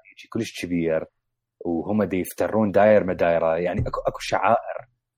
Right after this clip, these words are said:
تحس. هسه أنت إذا تسوي سيرش راح تلاقي هيج فيديوهات. يعني حتى من تشوف الفيديوهات تحس هيك هالفيديوهات ال-، شايف هالفيديوهات اللي تلاقيها بال-، بالديب ويب عبالك، هيك هالفيديوهات اللي أنت يعني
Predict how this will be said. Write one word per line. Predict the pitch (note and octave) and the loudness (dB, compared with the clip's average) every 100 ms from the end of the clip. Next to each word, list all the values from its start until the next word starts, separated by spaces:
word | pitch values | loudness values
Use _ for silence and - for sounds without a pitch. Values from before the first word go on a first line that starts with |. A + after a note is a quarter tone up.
| - | -12
تحس. | - F2 - - | -8 -8 -4 0
هسه | C3 A#2 A2+ | 2 2 0
أنت | F#2+ G2+ | 0 0
إذا | F2+ | 0
تسوي | F2+ A#2 G#2+ | 0 0 0
سيرش | - - | -2 -4
راح | E2+ | -6
تلاقي | D#2 G2 E2+ E2+ | -6 -8 -6 -8
هيج | D#2+ | -8
فيديوهات. | - - D#2 C#2 C#2 _ _ _ - | -12 -8 -4 -4 -6 _ _ _ 0
يعني | G#2 | 2
حتى | A#2+ C3+ | 2 4
من | C#3 | 2
تشوف | A#2+ D#3+ | 4 2
الفيديوهات | C#3 A#2 C3+ C#3 | 2 4 6 6
تحس | - - | -2 -8
هيك | B2 B2 | -2 2
هالفيديوهات | A2+ G#2 G#2 A2+ A2 | 2 2 2 2 2
ال-، | F2+ E2 - _ _ _ | -4 -8 -10 _ _ _
شايف | - D3+ E3 | -12 0 4
هالفيديوهات | D#3+ C3+ C#3 C#3 | 4 6 6 6
اللي | C3+ A#2 | 4 2
تلاقيها | A#2 G#2 A#2+ | 0 2 2
بال-، | G#2 G2+ F#2 C2 - | 2 0 -2 -8 -12
بالديب | - G2 - A2 - | -12 -8 -4 -2 2
ويب | G#2 E2+ | 2 4
عبالك، | E2+ G2 G#2 G2 F#2 G#2+ | 2 4 4 4 0 -4
هيك | G#2 G2 | -8 -2
هالفيديوهات | F#2+ F2+ E2+ F#2+ G2+ | -2 -2 -4 -2 -2
اللي | F#2 E2+ E2+ | -4 -10 -10
أنت | F#2 | -4
يعني | F#2+ D#2+ E2+ D#2 | -2 -2 -6 -12